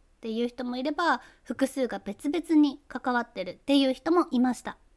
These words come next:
ギルゴビーチの周辺は人気がなく、鬱蒼としていて、遺体を遺棄する場所としては最適に思われたので、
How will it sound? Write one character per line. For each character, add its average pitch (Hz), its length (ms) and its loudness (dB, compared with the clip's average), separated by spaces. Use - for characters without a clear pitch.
ギ 269 100 0
ル 320 80 0
ゴ 320 140 -2
ビ 320 200 0
ー 294 40 -4
チ 269 160 -10
の 220 100 -6
周 233 240 -4
辺 220 320 -10
は 262 200 4
人 - 260 2
気 285 160 0
が 269 120 -2
な 269 180 4
く、 214 340 -6
鬱 220 240 -8
蒼 262 180 0
と 254 140 -4
し - 120 -12
て 240 100 -8
い 226 100 -8
て、 269 280 0
遺 254 100 -10
体 285 380 4
を - 40 -6
遺 320 160 0
棄 294 120 4
す 277 120 -8
る 214 120 -6
場 214 100 -6
所 247 160 -6
と 247 160 -6
し - 80 -12
て - 160 -6
は 285 160 4
最 285 300 -2
適 277 260 -8
に 262 120 -8
思 254 260 -2
わ 254 100 -4
れ 220 80 -8
た 208 160 -12
の 196 140 -16
で、 311 360 -2